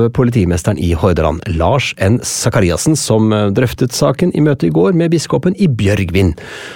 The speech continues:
Eh, Lars, eh, N. Zakariassen, som drøftet saken i møte i går med biskopen i Bjørgvin, Tor Hvitt og fylkeslege-, fylkeslegen i Hordaland, Odd Zakariassen, kanskje bror hans da, eller onkelen, faren, jeg vet ikke, Zakariassen.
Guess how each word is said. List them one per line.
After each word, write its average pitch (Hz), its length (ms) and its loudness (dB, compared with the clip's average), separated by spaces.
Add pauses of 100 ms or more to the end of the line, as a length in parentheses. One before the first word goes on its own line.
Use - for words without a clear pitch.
(180)
Eh, 185 220 2
Lars, 202 340 0
eh, 180 220 0
N. 190 260 2
Zakariassen, 180 720 2
som 147 180 2
drøftet 120 380 -2
saken 101 540 0
i 90 160 0
møte 85 260 -2
i 69 60 -8
går 208 180 2
med 208 160 2
biskopen 175 380 0
i - 20 2
Bjørgvin, 175 420 2
Tor 127 220 2
Hvitt 165 280 -2
og 123 180 2
fylkeslege-, - 880 -4
fylkeslegen 113 580 0
i 98 120 0
Hordaland, 120 440 2
Odd 95 220 0
Zakariassen, 170 500 0 (180)
kanskje - 300 -4
bror 87 240 2
hans 214 200 0
da, 269 100 2
eller 233 180 2
onkelen, 143 400 0
faren, 127 320 0
jeg 160 160 0
vet 151 80 -6
ikke, 196 160 -2
Zakariassen. 165 500 0